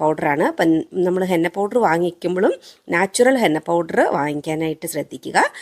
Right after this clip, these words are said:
അതുപോലെ തന്നെ അത് നമുക്ക് ആവശ്യമുള്ളത് നമുക്ക് എടുത്തതിന് ശേഷം ഇനി നമുക്ക് ഒരു സ്പൂൺ ആംല പൗഡറാണ് എടുക്കേണ്ടത്. അതും മുടി കൂടുതലൊക്കെ ഉള്ളവരാണെന്നുണ്ടെങ്കിൽ ഒരു ഒന്ന്, ഒന്നര സ്പൂൺ ആംല പൗഡർ നമുക്ക് ചേർത്ത് കൊടുക്കാം,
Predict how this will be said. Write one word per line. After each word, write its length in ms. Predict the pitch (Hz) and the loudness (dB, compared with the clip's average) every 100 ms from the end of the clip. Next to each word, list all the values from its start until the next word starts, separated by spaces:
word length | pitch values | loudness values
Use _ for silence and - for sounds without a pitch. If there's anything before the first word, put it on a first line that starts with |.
| - - 196 | -12 -8 -2
അതുപോലെ 300 | 196 214 214 208 | 2 2 4 2
തന്നെ 160 | 220 202 | 2 2
അത് 80 | 220 190 | 2 0
നമുക്ക് 240 | 190 190 175 | 0 -2 -2
ആവശ്യമുള്ളത് 600 | 185 - 202 175 170 285 508 180 | -2 0 0 0 0 -2 -2 -2
നമുക്ക് 220 | 170 170 170 | -2 -2 -4
എടുത്തതിന് 360 | 165 165 175 180 | -2 -2 -2 -2
ശേഷം 300 | 170 156 262 571 - - - | -4 -2 -2 -2 -8 -16 -2
ഇനി 120 | 226 240 | 2 4
നമുക്ക് 320 | 214 202 285 359 202 | 2 -2 0 0 2
ഒരു 140 | 214 262 | 2 2
സ്പൂൺ 240 | - 175 165 | 0 0 0
ആംല 240 | 151 156 156 165 | -2 -2 -2 -2
പൗഡറാണ് 480 | 160 160 147 143 - - | -2 -2 -4 -4 -6 -6
എടുക്കേണ്ടത്. 560 | 156 - 135 139 139 294 - - - 170 | -8 -6 -6 -6 0 0 0 -10 0 4
അതും 160 | 208 262 202 | 4 2 0
മുടി 180 | 190 208 | -2 0
കൂടുതലൊക്കെ 520 | 196 190 190 220 185 190 | 0 0 2 0 0 -2
ഉള്ളവരാണെന്നുണ്ടെങ്കിൽ 920 | 175 175 190 165 175 165 143 143 165 480 - 170 | 0 0 0 0 0 -2 -4 -2 -2 0 2 4
ഒരു 140 | 175 165 | 4 0
ഒന്ന്, 220 | 160 165 226 175 | -2 -2 -2 -4
ഒന്നര 200 | 160 165 - | -4 -4 -4
സ്പൂൺ 220 | 175 165 175 _ 165 | -2 0 -2 _ -8
ആംല 200 | 156 156 156 | -4 -6 0
പൗഡർ 240 | 165 160 160 151 | 0 0 -2 -4
നമുക്ക് 220 | 147 165 156 | -4 -4 -4
ചേർത്ത് 220 | 139 165 | -2 -2
കൊടുക്കാം, 280 | 143 135 220 | -2 0 -4